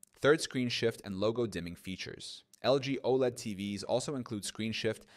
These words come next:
and logo dimming to prevent static image burn-in. Screen shift moves pixels slightly over time,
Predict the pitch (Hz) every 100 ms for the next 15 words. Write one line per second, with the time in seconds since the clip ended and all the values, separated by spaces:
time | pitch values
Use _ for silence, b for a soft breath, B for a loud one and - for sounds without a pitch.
0 | B - 95 92 127 139 110 101 101 98
1 | 101 92 90 82 - 107 113 - 87 80
2 | - - 71 65 50 - _ _ - -
3 | 139 151 156 - 123 131 - 117 113 101
4 | - 117 120 120 101 98 - 90 87 87